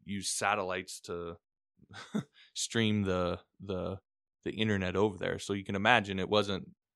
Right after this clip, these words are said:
the greatest speed and all that. And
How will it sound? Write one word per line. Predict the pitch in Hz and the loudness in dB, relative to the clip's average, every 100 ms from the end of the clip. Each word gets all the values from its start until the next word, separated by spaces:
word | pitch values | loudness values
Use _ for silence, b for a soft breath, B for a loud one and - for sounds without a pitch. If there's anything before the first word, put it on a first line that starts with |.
| - | -6
the | 104 95 | -2 -2
greatest | 107 104 107 98 92 - | 2 2 4 2 0 -4
speed | - 101 98 98 | -6 -4 -4 -2
and | 92 | -2
all | 98 104 | 2 2
that. | - 80 - _ b b b b b - | 2 0 0 _ b b b b b 2
And | 117 120 113 104 | 6 6 6 2